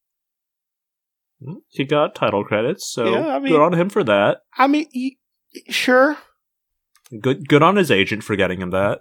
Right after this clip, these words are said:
Speaker 2: Good, good, yeah. So the Yellow, so he was The Yellow Claw, issue number one.
Speaker 1: Oh, Jesus.
Speaker 2: In October nineteen fifty,
Speaker 1: Oh,
Speaker 2: fifty-six,
Speaker 1: Christ.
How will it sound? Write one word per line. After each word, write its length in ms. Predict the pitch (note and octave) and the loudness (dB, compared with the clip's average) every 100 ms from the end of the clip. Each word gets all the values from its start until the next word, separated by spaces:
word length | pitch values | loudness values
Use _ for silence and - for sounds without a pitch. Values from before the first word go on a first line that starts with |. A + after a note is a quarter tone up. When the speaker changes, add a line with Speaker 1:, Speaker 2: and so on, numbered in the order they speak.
| _ | _
Speaker 2:
Good, 220 | A3 A#3 | -4 -2
good, 260 | A3+ B3 C#4+ - | 0 0 0 -2
yeah. 300 | G3 G#3 A#3 | 0 0 -2
So 480 | - A#3+ A3 G#3+ - | -2 0 2 2 0
the 160 | F3 G#3 | -2 0
Yellow, 440 | G#3 G#3 G#3+ G3+ - F3+ | 2 2 0 -2 -8 -6
so 500 | G3+ F#3+ D#3+ C#3 - _ _ _ _ _ _ _ - | 0 2 2 0 -8 _ _ _ _ _ _ _ -12
he 240 | F#3 G#3 | -6 -6
was 380 | E3+ F3+ D#3+ - _ | -2 -2 -2 -8 _
The 220 | E3+ F3+ F3 | -6 0 2
Yellow 320 | F#3 F#3+ G3 | 2 2 -2
Claw, 400 | - B2 A#2+ C#3 - _ _ _ _ _ _ _ _ _ _ | -6 -6 -4 -6 -12 _ _ _ _ _ _ _ _ _ _
issue 360 | - F3+ - G3 | -2 -2 -2 -4
number 340 | F#3 F3+ F#3 F3 | -4 -4 -4 -4
one. 420 | C#3+ B2+ B2 E3+ _ _ - | -6 -8 -10 -14 _ _ -4
Speaker 1:
Oh, 280 | G#2+ F2+ D#2 | 0 0 -2
Jesus. 440 | F2 E2+ D#2+ E2 | -8 -6 -2 0
Speaker 2:
In 220 | G3+ F#3+ G3 | 2 0 0
October 800 | F#3 - - G#3+ A3 A#3 A3+ A3+ - | -2 -2 -2 0 2 2 0 -2 -2
nineteen 500 | F#3+ B3 - G#3+ G3 | 0 -2 -4 -6 -4
fifty, 320 | - G3 - - | -4 -4 -4 -4
Speaker 1:
Oh, 260 | G3+ F#3+ | 0 2
Speaker 2:
fifty-six, 460 | D#3+ G3 G#3+ F#3+ - | 2 0 2 2 4
Speaker 1:
Christ. 520 | F3+ F3+ - - - | 2 0 -4 -10 -12